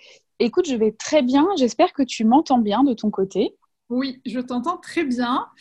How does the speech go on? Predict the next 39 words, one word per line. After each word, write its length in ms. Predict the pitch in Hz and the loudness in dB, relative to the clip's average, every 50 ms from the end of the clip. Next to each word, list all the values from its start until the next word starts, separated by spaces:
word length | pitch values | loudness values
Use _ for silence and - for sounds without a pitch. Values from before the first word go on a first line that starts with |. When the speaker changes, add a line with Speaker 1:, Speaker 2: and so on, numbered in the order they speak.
| - - - - - _ - 233 | -20 -16 -16 -16 -16 _ -8 -4
Speaker 1:
Je 80 | 233 | -4
Speaker 2:
Euh, 60 | 233 | -2
Speaker 1:
suis 240 | 233 226 - 226 - - | 0 2 2 2 4 4
honorée, 600 | - 320 302 311 311 320 254 302 302 302 294 277 | 6 6 8 8 6 6 6 6 6 6 6 6
euh, 200 | 233 208 202 196 | 6 4 4 2
je 100 | 196 196 | -2 -4
suis 180 | - - - - _ - | -8 -12 -16 -12 _ -4
honorée 380 | 277 285 277 285 277 269 262 | -2 0 0 0 0 0 -2
d'être, 400 | 226 226 208 - - - 202 185 | -2 -4 -6 -6 -6 -6 -6 -4
d'être 260 | 180 185 180 - - | -4 -6 -6 -4 -2
reçue 220 | 226 226 - - 254 | -2 -2 -2 -2 -4
sur 180 | - 277 247 | -2 -2 -4
ce 100 | - - | -2 -4
podcast 540 | 220 202 - 226 226 - - 226 240 277 - | -4 -2 0 -2 0 0 2 2 2 0 0
et 60 | 247 | -6
je 60 | 226 - | -6 -2
pense 160 | 262 277 262 | -2 -2 -2
qu'on 160 | - - 226 | -2 -6 -8
a 80 | 202 196 | -6 -4
beaucoup 360 | 196 190 262 302 294 - 311 | -2 0 0 0 2 2 0
de 60 | 285 | 2
choses 160 | - 311 302 277 | 2 2 4 4
à 140 | 269 247 | 4 4
se 40 | 233 | 4
dire 160 | 214 254 277 | 4 2 2
sur 200 | 277 - 247 226 | 2 0 -2 -2
ce 100 | - 220 | -2 -4
sujet. 460 | 226 - - 226 214 208 196 220 - _ _ _ _ - | -6 -4 -6 -6 -2 -2 -2 -4 -4 _ _ _ _ -10
Speaker 2:
<laughs> 600 | 339 - - 392 440 494 480 330 - - - - | -10 -10 -8 -8 -6 -6 -4 -4 -4 -6 -6 -8
Exactement. 600 | 294 233 226 277 294 311 - - 302 262 247 233 | -8 -8 -6 -6 -6 -6 -6 -6 -6 -4 -4 -2
Merci 440 | 233 277 285 - - - - 277 | -2 -4 -4 -6 -8 -14 -12 -10
vraiment 340 | 254 262 262 294 311 320 349 330 | -8 -4 -4 -4 -4 -4 -6 -6
beaucoup, 400 | 302 311 - - - 311 311 302 | -6 -6 -6 -6 -6 -6 -4 -4
euh, 200 | 262 233 220 208 - _ - - - - - _ _ - | -4 -4 -6 -8 -12 _ -20 -20 -20 -20 -20 _ _ -10
d'a-, 220 | 214 214 247 254 240 | -6 -4 -4 -2 -2
d'avoir 340 | 226 240 240 233 247 240 - - | -2 -4 -4 -4 -4 -6 -6 -6
accepté 400 | 247 247 - 269 254 - - 330 | -10 -10 -10 -14 -12 -8 -8 -6
mon 180 | 339 320 294 269 | -4 -2 -2 0
invitation. 600 | 262 277 254 269 - 277 262 269 - - 381 | 0 0 -2 -4 -4 -6 -6 -6 -8 -10 -10